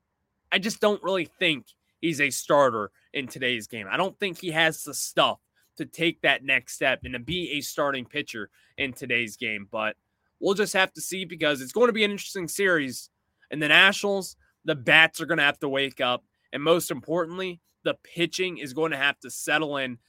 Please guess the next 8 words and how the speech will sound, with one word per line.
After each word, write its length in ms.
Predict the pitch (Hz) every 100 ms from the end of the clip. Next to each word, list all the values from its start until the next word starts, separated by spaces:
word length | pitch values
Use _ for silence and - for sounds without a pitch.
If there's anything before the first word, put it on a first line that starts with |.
| _
some 420 | - - 165 170
way, 400 | 156 143 135 123 _ _
somehow. 840 | - - 156 139 131 120 110 104 - _ -
They'll 140 | 127
have 320 | 117 131 131 -
to 80 |
take 280 | 120 131 123
advantage 500 | 123 117 110 107 -